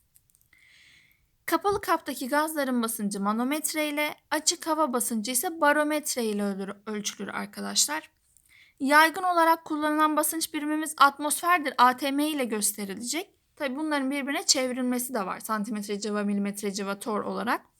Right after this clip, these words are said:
Deniz kenarında normal bir ortamda atmosferdeki gazların yaptığı basınca bir atmosfer diyeceğiz.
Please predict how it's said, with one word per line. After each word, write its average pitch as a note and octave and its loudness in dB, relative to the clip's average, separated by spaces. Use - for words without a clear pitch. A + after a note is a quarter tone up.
Deniz D#4+ 2
kenarında C#4+ 2
normal D4+ 4
bir D#4+ 2
ortamda C4 4
atmosferdeki C4+ 0
gazların A#3+ 4
yaptığı B3 2
basınca E4 0
bir E4 0
atmosfer A#3 -2
diyeceğiz. G3+ -6